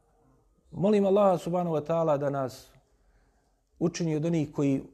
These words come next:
istinski vole Allahovog poslanika, sallallahu alaihi ve sellem, i poveća nam ljubav prema njemu, poveća nam naše slijeđenje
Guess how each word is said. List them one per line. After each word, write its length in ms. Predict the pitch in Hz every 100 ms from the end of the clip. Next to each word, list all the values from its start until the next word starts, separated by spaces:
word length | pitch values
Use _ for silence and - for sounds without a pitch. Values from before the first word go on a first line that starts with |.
| _ -
istinski 500 | 175 - 143 - 139
vole 220 | 156 139
Allahovog 440 | 131 139 131 120
poslanika, 540 | 127 120 139 135 135 120
sallallahu 520 | - 123 127 131 117
alaihi 180 | 123 123
ve 60 |
sellem, 320 | 117 135 131
i 80 | 117
poveća 440 | 110 135 147 151 127
nam 200 | 113 110 117
ljubav 220 | 135 135
prema 240 | - 120
njemu, 320 | 113 135 131 104 - _ _ _ _ _
poveća 380 | - 135 147 139
nam 200 | 131 123 -
naše 260 | 131 131
slijeđenje 640 | 117 135 151 143 139 123 110